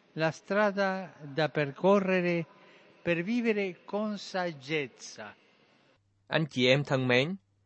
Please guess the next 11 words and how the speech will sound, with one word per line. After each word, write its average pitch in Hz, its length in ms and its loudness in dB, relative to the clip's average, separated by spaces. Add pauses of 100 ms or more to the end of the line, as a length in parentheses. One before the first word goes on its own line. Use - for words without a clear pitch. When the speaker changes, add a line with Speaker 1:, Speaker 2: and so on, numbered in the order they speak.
(280)
Speaker 2:
đoạn 117 180 2
tin 175 160 2
mừng 123 180 2
hôm 156 260 0
nay 156 260 4
trình 104 220 0
bày 104 220 4
các 160 200 -2
dụ 101 160 -2
ngôn 127 280 -2
ngắn, 131 320 -2